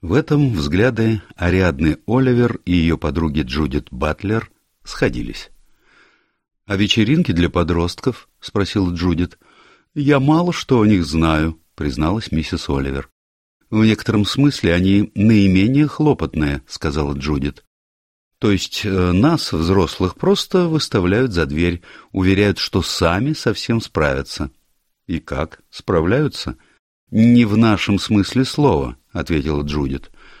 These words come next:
"Что-то они забывают заказать заранее, чего-то заказывают слишком много. Сначала выгоняют нас, а потом упрекают,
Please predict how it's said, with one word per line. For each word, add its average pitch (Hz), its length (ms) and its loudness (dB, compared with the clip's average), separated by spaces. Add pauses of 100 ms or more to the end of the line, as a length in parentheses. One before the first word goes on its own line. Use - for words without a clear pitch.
"Что-то - 400 -2
они 147 220 4
забывают 123 760 2
заказать 82 540 -2
заранее, 123 800 2 (260)
чего-то 156 400 0
заказывают 82 580 0
слишком 85 440 -2
много. 117 600 2 (420)
Сначала 92 460 0
выгоняют 85 540 2
нас, 107 320 0
а 107 80 0
потом 107 260 0
упрекают, 117 680 0